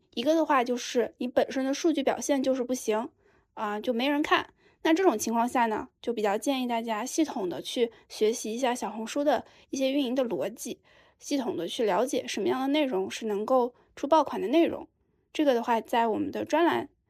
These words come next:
小红书冷启动S O P当中，其实有讲到整体的一个系统的方法。那第二个就是，其实数据还可以，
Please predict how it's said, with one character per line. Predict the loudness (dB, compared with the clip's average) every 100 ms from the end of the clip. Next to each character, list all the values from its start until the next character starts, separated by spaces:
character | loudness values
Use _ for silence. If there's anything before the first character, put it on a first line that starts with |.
| _
小 | -2 -2
红 | 0
书 | 0
冷 | 0 -2
启 | -6
动 | -6
S | -4 -4
O | -4
P | -2
当 | -4 -2
中， | -2 -2
其 | -4
实 | 0
有 | 0
讲 | 0 0 2
到 | 2 0
整 | -2 -4
体 | -4
的 | -8
一 | -8
个 | -8
系 | -6
统 | -6
的 | -6
方 | 0 2
法。 | 2 -4 _ _ _
那 | 2
第 | 6
二 | 6
个 | 6
就 | 2
是， | 0 0 -2 -6 -20 -20 -4
其 | 2
实 | 4
数 | 6 6
据 | 6
还 | 4
可 | 2 -2 -2
以， | -2